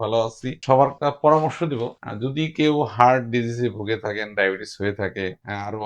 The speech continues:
other সমস্যা, এখন আমরা যে সমস্ত ওষুধ খাই, এত ওষুধ না খেয়ে, যেমন আমি এক সময় গ্যাস্ট্রিকের,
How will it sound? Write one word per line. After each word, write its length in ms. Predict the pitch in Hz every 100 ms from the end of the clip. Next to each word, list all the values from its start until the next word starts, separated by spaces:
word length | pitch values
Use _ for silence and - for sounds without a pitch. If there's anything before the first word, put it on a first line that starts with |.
| 104
other 200 | 107 113
সমস্যা, 640 | - 117 110 117 - 95 - -
এখন 300 | 123 139 131
আমরা 480 | 127 127 131 131 120
যে 120 | 120 123
সমস্ত 360 | 135 147 - 117
ওষুধ 260 | 120 135 -
খাই, 280 | - 95 95 -
এত 240 | 117 131
ওষুধ 300 | 143 127 143
না 220 | 131 120
খেয়ে, 160 | 110 107
যেমন 200 | 143 147
আমি 240 | 143 143
এক 120 | 143
সময় 300 | - 139 139 123
গ্যাস্ট্রিকের, 560 | 117 113 - 131 135